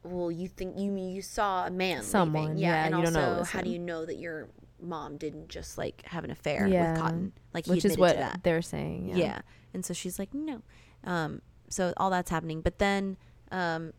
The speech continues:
Speaker 1: yeah, they're, uh, the Stu and Billy are being very, like,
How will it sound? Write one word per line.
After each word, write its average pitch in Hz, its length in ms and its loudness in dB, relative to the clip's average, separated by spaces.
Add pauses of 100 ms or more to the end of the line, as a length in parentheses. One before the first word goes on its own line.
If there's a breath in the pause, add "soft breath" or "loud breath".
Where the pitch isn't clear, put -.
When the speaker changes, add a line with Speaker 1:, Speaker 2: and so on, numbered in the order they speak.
Speaker 1:
yeah, 190 220 4
they're, 180 240 2
uh, 92 260 -6 (160)
the 180 340 2 (420)
Stu 226 540 0
and 180 300 -4
Billy 196 340 2
are 175 80 2
being 170 280 -6
very, 165 720 0
like, 156 480 -4